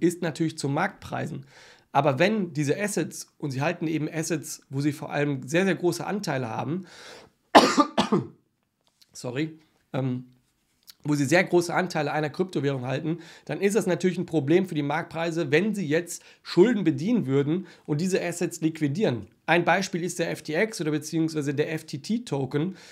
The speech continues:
der in größter Hand eben bei Alameda liegt und da kann man nicht einfach verkaufen, um irgendwas zu bedienen. Also sehr illiquide Assets und damit Risiko für eine Schieflage, so habe ich's auch mal zusammengefasst.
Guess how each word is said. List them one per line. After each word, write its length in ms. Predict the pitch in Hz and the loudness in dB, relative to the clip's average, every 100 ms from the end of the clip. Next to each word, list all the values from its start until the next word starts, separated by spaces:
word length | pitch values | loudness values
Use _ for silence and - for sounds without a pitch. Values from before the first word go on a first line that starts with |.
| - - | -20 -2
der 360 | 147 170 196 | 4 4 4
in 280 | 175 151 - | -2 -4 -4
größter 500 | - 151 214 220 147 | 4 6 6 4 0
Hand 260 | 151 185 185 | 0 -2 0
eben 280 | 170 175 151 | 0 0 0
bei 180 | 151 | 0
Alameda 440 | 156 156 147 214 185 | 0 -2 -2 0 0
liegt 280 | 147 139 151 | 0 -4 -4
und 60 | |
da 80 | 147 | -6
kann 180 | 143 185 | -4 -4
man 80 | 214 | -4
nicht 140 | - | -4
einfach 240 | 156 151 | -6 -6
verkaufen, 520 | 135 139 - 156 170 151 | -8 -8 -4 -4 -2 -4
um 220 | 170 180 | -4 -2
irgendwas 320 | 160 151 139 | -2 -4 -6
zu 140 | - | -6
bedienen. 420 | 127 139 196 135 - - - - | -4 -2 -2 -2 -4 -16 -18 -2
Also 440 | 143 156 185 214 - - | 0 2 2 0 -6 -10
sehr 420 | 135 127 226 - | 0 6 6 4
illiquide 560 | 214 220 202 190 156 147 | 0 0 0 0 0 0
Assets 380 | 185 202 208 175 | -2 -2 -4 -2
und 100 | 143 | -2
damit 400 | 156 180 170 - | 0 0 -2 -6
Risiko 640 | 143 139 254 254 - 170 143 | -2 2 2 2 -2 -2 -2
für 460 | - 196 220 220 | -2 0 0 2
eine 200 | 160 170 | 0 0
Schieflage, 680 | 160 - 190 190 143 131 143 | 0 -2 -4 -2 -2 0 0
so 120 | 143 | 0
habe 120 | 165 175 | 0 -2
ich's 100 | 196 | -6
auch 140 | 151 | -4
mal 180 | 151 143 | -2 -4
zusammengefasst. 800 | 143 147 185 202 - 175 185 | -2 0 0 -2 -4 -6 -6